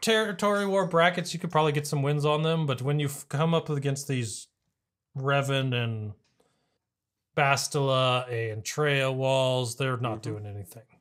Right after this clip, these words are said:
Speaker 2: Yeah.
Speaker 1: So, uh, they used to, like, the, they've always been decent in phases one through three of territory battles. I've never found any good use of them, like, reliably three, five,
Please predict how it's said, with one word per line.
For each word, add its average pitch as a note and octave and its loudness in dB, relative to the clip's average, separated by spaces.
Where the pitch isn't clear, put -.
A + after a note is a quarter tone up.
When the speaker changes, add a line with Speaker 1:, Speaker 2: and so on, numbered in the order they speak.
Speaker 2:
Yeah. G#2 -8
Speaker 1:
So, A#2 -2
uh, D3 4
they F3+ 4
used A3 4
to, A3 2
like, G3 8
the, F#3 4
they've F#3+ 6
always A#3 10
been G#3+ 6
decent F3+ 4
in E3 6
phases D#3+ 4
one F3 6
through D#3 4
three D#3+ 4
of D#3+ 2
territory D#3+ 4
battles. F3+ 6
I've D3 6
never E3 6
found D#3+ 4
any D3+ 4
good C#3+ 2
use C#3+ 0
of C#3+ 2
them, D3 2
like, C3 0
reliably C#3+ 4
three, C#3 0
five, C#3 2